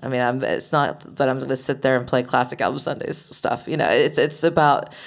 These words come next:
it's for the dance floor. Uh, and just something that I feel is emotive and a party and probably,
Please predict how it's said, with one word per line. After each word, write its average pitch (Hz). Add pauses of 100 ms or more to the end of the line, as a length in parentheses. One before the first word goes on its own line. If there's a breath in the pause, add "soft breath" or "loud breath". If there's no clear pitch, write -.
(140 loud breath)
it's -
for 262
the 233
dance 185
floor. 165 (640 loud breath)
Uh, 165
and 165 (560)
just -
something 185
that 156
I 160
feel 160
is 156
emotive 160 (340 soft breath)
and 147
a 135
party 160 (480 loud breath)
and 143
probably, 180